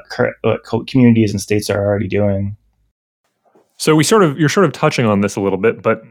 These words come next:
Speaker 2: uh, can you talk a little bit about why this is so important on the coast? Obviously, the coast is dealing with sea level rise, but, but how is a coastal planner or a coastal manager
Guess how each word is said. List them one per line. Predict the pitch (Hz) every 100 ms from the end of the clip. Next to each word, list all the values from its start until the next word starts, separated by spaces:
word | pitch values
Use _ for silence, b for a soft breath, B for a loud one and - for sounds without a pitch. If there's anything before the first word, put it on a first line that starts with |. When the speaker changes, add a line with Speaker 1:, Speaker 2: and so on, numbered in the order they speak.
| - 160
Speaker 2:
uh, | 147 143 151 -
can | -
you | 170
talk | 165 -
a |
little | 160 147
bit |
about | 131 131
why | 123 120 117 - _ 190 - _ _ _
this | 113 113 117
is | 113
so | - 117
important | 101 - 107 104
on | 98
the | 95
coast? | - - 113 87 -
Obviously, | 101 95 95 101
the | 92
coast | - 101 90 - _ _ _ _ _ -
is | 92 - - 107
dealing | 101 95
with | 92
sea | 147
level | 123 98
rise, | 98 95
but, | 95 107 - _
but | 113
how | - - 139 123
is | 113
a | 107
coastal | - - 123 117 104
planner | - 113 104 101 98
or | 98
a | 95
coastal | 113 98 101
manager | 98 101 92 95 90